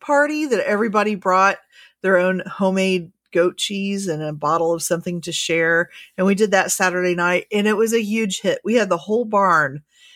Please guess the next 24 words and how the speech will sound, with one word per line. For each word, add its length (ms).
over 520
eating 320
cheese 540
and 140
just 340
fellowship 720
and 160
just 280
fun. 520
And, 360
uh, 60
you 140
know, 80
it 180
will 140
be 240
a 100
state 300
fair 160
that 140
we 100
will 260
always 320
remember. 480